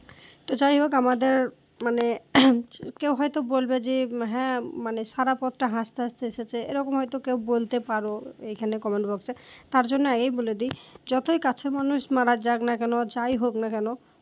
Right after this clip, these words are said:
মানুষের মুখের হাসিটা আর কোথায় যাবে বলো? আর যেহেতু সবাই মিলে একসাথে হয়েছে অনেক দিন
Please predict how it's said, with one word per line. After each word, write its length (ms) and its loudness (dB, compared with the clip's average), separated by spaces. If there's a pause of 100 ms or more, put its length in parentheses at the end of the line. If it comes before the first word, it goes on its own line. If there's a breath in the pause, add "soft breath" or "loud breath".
(100)
মানুষের 480 0
মুখের 380 0
হাসিটা 520 -2
আর 80 0
কোথায় 300 0
যাবে 240 -2
বলো? 240 -4
আর 240 -2
যেহেতু 320 2
সবাই 280 0
মিলে 220 0
একসাথে 540 -4
হয়েছে 360 -2
অনেক 260 -2
দিন 140 -2